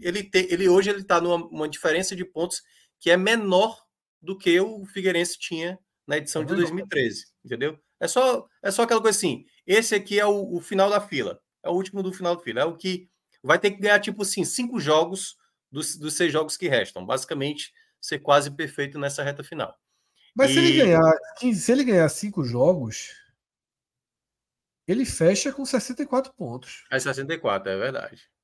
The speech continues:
Speaker 1: Te-, teria que ser cinco <laughs> empates, né? É verdade, eu não tinha, não tinha reparado. É porque eu tinha feito a conta com o pessoal do cinquenta e um. Mas, é, exatamente. É uma chance muito difícil de imaginar. Teria que, aquela coisa,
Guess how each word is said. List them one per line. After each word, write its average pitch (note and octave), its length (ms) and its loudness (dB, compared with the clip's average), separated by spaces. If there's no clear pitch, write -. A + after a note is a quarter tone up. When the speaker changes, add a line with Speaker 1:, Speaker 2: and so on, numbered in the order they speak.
Speaker 1:
Te-, G#2+ 140 -12
teria C#3 280 -2
que C#3+ 60 -6
ser - 220 -6
cinco A3 340 -6
<laughs> F3+ 80 -4
empates, C#3+ 480 -4
né? G#2 100 -18
É A#2 120 -4
verdade, G#2+ 440 0
eu G#2+ 100 -6
não A#2 100 -6
tinha, A#2+ 340 -2
não A#2+ 120 -10
tinha A#2+ 180 -2
reparado. G#2 380 -2
É - 60 -8
porque B2 200 -4
eu C#3 40 -4
tinha C#3+ 140 -4
feito C#3+ 160 -2
a C#3 60 2
conta C#3+ 180 -8
com - 140 -14
o C#3 80 -14
pessoal C#3 280 -6
do C3 60 -12
cinquenta C3+ 280 -8
e A#2 100 -2
um. G2 160 -12
Mas, G2+ 400 -2
é, C3+ 320 4
exatamente. B2 560 -4
É B2 40 -2
uma D3 140 -4
chance D3+ 320 -8
muito D3 180 -8
difícil C#3+ 340 -12
de D3+ 60 -14
imaginar. C#3+ 480 -2
Teria E3+ 320 2
que, G3+ 260 -2
aquela D#3 280 -4
coisa, A2 380 -8